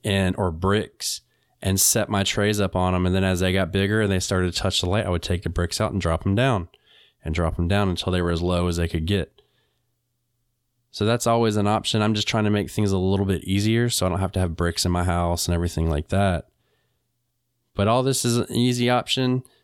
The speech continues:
Uh, let us know in the comment section, our, our social media, anything like that. Um, sh-, feel free to share some pictures. I'd love to see what you guys are doing, and we'll put some up as soon as we get going.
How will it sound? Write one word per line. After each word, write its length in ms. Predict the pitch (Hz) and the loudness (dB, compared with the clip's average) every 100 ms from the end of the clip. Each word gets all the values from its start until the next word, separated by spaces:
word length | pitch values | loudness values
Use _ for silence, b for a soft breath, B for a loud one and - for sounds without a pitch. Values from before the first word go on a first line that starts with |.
| _ 95 | _ -2
Uh, 120 | 98 | 0
let 220 | 107 120 | 2 2
us 220 | 127 - | 0 0
know 500 | 110 104 107 113 127 - - | 2 2 2 0 -2 -4 -2
in 80 | 98 | 0
the 80 | |
comment 460 | 95 - 101 107 - | 0 0 2 0 0
section, 720 | - 107 - - 107 104 104 | 0 0 0 0 2 2 2
our, 560 | 101 - 92 90 87 - - | 0 0 2 2 0 -4 -2
our 180 | 92 85 - | -2 -2 -6
social 360 | - 101 95 98 | -2 0 0 0
media, 480 | 92 95 95 95 85 | 2 2 2 2 2
anything 420 | 98 104 104 98 | 0 0 0 0
like 200 | 98 - | 0 0
that. 360 | 98 101 98 | 0 0 0
Um, 320 | 92 87 85 87 | 0 0 0 -2
sh-, 200 | - - - | -2 -4 -10
feel 260 | - 107 | -4 -2
free 220 | 101 107 | -2 0
to 60 | 101 | 0
share 240 | - 98 | 0 0
some 160 | 98 92 | 0 -2
pictures. 380 | - 95 98 95 | -2 -2 0 0
I'd 100 | 95 | 2
love 180 | 104 104 | 0 0
to 80 | |
see 180 | 95 104 | -2 0
what 180 | 95 - | 0 0
you 60 | 92 | 0
guys 260 | 95 92 | 2 2
are 60 | 92 | 2
doing, 400 | 95 98 98 101 b b b b - | 2 2 0 -2 b b b b -2
and 300 | 92 90 90 | 2 4 2
we'll 160 | 101 | 2
put 240 | 98 104 - | 0 -2 0
some 200 | 98 98 | 0 2
up 220 | 92 - | 0 0
as 80 | 85 | 0
soon 220 | - 101 | 2 2
as 120 | 92 | 2
we 120 | 95 | 0
get 240 | 92 92 - | 0 -2 -2
going. 500 | 95 95 95 95 | 0 2 2 2